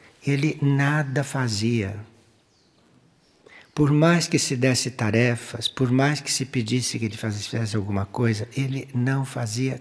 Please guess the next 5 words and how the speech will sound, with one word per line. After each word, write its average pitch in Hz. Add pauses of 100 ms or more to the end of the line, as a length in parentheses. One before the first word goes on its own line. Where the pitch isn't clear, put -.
(120)
coisa 143
alguma, 101 (680)
a 117
não 135
ser -